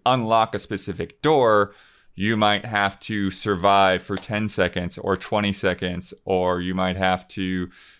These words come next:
destroy something or whatever. But also baked into this is you actually want to get killed a lot, uh, because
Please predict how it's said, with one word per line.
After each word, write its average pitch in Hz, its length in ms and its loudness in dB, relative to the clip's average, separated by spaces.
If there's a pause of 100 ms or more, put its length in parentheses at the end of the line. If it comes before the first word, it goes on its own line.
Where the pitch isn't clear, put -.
(140)
destroy 110 500 2
something 92 760 -2 (100)
or 90 680 -2 (180)
whatever. 101 840 2 (840)
But - 400 0
also 160 360 4
baked 107 320 0
into 104 220 -4
this 95 260 0
is 92 300 -6
you 127 240 0
actually 135 600 -2 (580)
want 120 300 2
to 113 160 -2
get 90 200 -4
killed - 460 -2 (260)
a 92 80 2
lot, 87 460 0 (520)
uh, 87 440 2
because 104 880 4